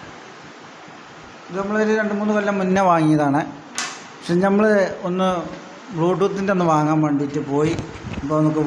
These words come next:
വാങ്ങി, നമ്മളത് ഒന്നിൻ്റെ ഉള്ളിൽ എന്താണെന്നുള്ളതൊന്ന് കണ്ടിട്ട്, ഇതാണ് സാധനം. ഇതാ Bluetooth-ൻ്റെ മൈക്കാണ്. അപ്പോൾ നമ്മളതിൻ്റെ ബോക്സൊക്കെ ഒന്ന് പൊട്ടിച്ച് ഒന്ന് കാണാം. ആ, ഇതിൻ്റെ കവറൊക്കെ കാര്യങ്ങളൊക്കെ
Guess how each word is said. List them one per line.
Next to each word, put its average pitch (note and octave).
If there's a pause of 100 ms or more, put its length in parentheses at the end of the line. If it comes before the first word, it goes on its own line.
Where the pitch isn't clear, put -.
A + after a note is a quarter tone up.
വാങ്ങി, D3
നമ്മളത് D3
ഒന്നിൻ്റെ D3+
ഉള്ളിൽ F3 (140)
എന്താണെന്നുള്ളതൊന്ന് D#3+ (520)
കണ്ടിട്ട്, D3
ഇതാണ് D#3
സാധനം. D#3
ഇതാ D#3 (1800)
Bluetooth-ൻ്റെ D3+
മൈക്കാണ്. D3 (320)
അപ്പോൾ D#3
നമ്മളതിൻ്റെ E3+
ബോക്സൊക്കെ E3+
ഒന്ന് E3+
പൊട്ടിച്ച് D3+ (1120)
ഒന്ന് D3
കാണാം. C3 (1500)
ആ, - (1080)
ഇതിൻ്റെ C#3+
കവറൊക്കെ D#3
കാര്യങ്ങളൊക്കെ D3+